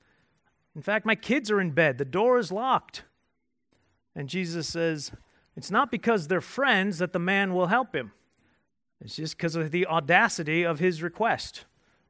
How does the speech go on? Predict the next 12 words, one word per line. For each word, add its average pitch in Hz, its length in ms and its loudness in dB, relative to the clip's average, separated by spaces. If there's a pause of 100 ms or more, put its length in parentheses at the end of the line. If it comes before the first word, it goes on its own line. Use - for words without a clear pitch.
(100)
that 123 120 -10
he'll 147 140 -4
give 147 240 -6
him 165 100 -4
everything 160 380 -4
he 180 80 -4
needs 160 500 -8 (460)
to - 100 -14
serve 151 320 -4
his 147 160 -4
unexpected 147 680 -8
neighbor." 147 380 -6